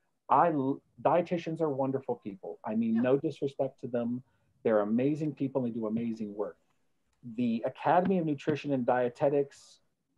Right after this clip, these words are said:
Speaker 1: is not, and they are not doing good work, and they are not doing good for our society.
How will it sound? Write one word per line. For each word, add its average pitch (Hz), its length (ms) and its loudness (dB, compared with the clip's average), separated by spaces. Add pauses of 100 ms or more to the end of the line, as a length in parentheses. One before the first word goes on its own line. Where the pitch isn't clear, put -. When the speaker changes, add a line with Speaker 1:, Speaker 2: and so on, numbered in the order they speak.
(720)
Speaker 1:
is 110 220 0
not, 101 360 0 (360)
and 117 560 0 (140)
they 117 140 0
are 117 100 0
not 120 360 0
doing 107 240 -2
good 101 160 -2
work, 95 320 -10 (100)
and 107 300 -4
they 107 160 -4
are 110 120 -2
not 120 600 2
doing 110 360 0
good 110 200 0
for 104 200 -2
our 98 240 0
society. 90 640 -10